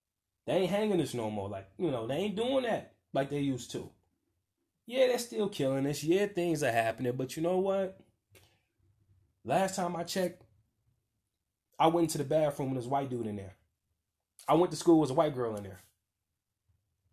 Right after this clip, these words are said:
I know a lot of people that's married to white women.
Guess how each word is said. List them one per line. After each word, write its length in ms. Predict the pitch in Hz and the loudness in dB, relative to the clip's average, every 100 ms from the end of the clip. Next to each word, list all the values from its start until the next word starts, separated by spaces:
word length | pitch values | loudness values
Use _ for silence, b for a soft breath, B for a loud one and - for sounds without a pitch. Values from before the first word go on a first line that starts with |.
| _ _ _ _ _ _ _ - | _ _ _ _ _ _ _ 0
I 80 | 147 | 2
know 120 | 156 | 4
a 20 | |
lot 180 | 151 170 | 4 4
of 80 | 170 | 2
people 300 | 190 170 139 | -6 -4 -4
that's 140 | 127 | -2
married 240 | 160 151 | -2 -2
to 80 | 131 | -2
white 240 | 131 139 127 | -2 -2 -2
women. 280 | 165 90 | -2 -4